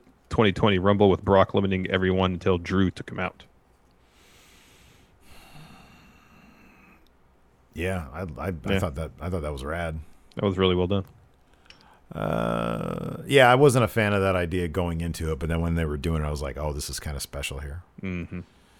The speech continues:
Speaker 2: Um, and Shive, "What infamous musical performances could M J F recreate?" He seems like he'd fit perfectly with the Grease crowd.
Speaker 1: Yeah.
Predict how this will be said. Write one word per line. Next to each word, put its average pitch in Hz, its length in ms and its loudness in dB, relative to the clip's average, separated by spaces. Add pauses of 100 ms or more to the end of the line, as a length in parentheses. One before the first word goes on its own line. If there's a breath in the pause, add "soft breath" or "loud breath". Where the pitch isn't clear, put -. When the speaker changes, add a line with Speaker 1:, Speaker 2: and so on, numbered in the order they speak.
(480 soft breath)
Speaker 2:
Um, 113 1120 0 (1800 soft breath)
and 104 200 0
Shive, 85 400 2
"What 101 140 2
infamous 101 500 0
musical 101 400 0
performances 90 1000 0
could 107 240 -4
M 90 200 -2
J 85 220 0
F 85 200 -2
recreate?" 85 600 -2 (420 soft breath)
He 170 140 -2
seems 175 240 2
like 113 160 4
he'd 110 180 0
fit 113 220 4
perfectly 104 420 4
with 87 120 2
the 87 80 0
Grease 90 260 0
crowd. 80 340 -6 (1040)
Speaker 1:
Yeah. 92 220 -2